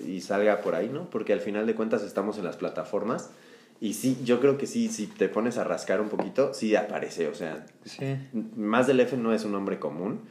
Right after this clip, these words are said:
Speaker 1: No, no es como de pateando una pelota o algo así, ¿no?
Speaker 2: <laughs>
Speaker 1: Entonces, pues, sí tendrías que rascarle un poquito, pero estaría interesante si alguien se lo encontró así nada más.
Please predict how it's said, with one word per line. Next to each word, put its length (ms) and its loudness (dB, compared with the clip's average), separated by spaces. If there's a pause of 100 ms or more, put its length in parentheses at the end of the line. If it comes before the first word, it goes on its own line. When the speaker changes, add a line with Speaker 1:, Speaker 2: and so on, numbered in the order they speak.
(360)
Speaker 1:
No, 320 0
no 120 0
es 80 -2
como 220 -6
de 400 -6
pateando 400 0
una 140 -4
pelota 520 -4
o 160 -4
algo 180 2
así, 200 0
¿no? 80 8
Speaker 2:
<laughs> 420 0
Speaker 1:
Entonces, 440 2 (280)
pues, 120 -4
sí 80 2
tendrías 300 4
que 100 4
rascarle 400 2
un 80 0
poquito, 360 -4
pero 300 4 (240)
estaría 320 -2
interesante 540 0
si 180 4
alguien 340 4
se 140 -4
lo 100 -2
encontró 580 -2
así 200 -4
nada 240 -4
más. 260 -6